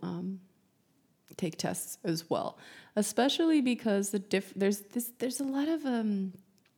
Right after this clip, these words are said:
because of all the boosters and the different shots, a lot of countries don't accept, if you're not fully vaccinated with, with a two weeks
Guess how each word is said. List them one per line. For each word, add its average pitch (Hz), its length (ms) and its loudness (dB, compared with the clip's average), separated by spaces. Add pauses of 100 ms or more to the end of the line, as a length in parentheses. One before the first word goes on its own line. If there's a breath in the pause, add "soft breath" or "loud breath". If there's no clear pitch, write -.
(160)
because 247 240 0
of 285 80 0
all 302 60 2
the 294 100 2 (120)
boosters 220 380 2
and 220 80 4
the 208 60 4
different 196 320 0
shots, 202 480 0 (680 loud breath)
a 202 40 0
lot 247 200 2
of - 60 -14
countries 285 400 6
don't 226 340 4
accept, 208 840 2 (380)
if 202 100 0
you're 311 180 6
not 240 80 -2
fully 233 400 4
vaccinated 196 680 4
with, 185 300 0 (160)
with 180 180 0
a 165 60 0 (140)
two 190 120 2
weeks 190 640 0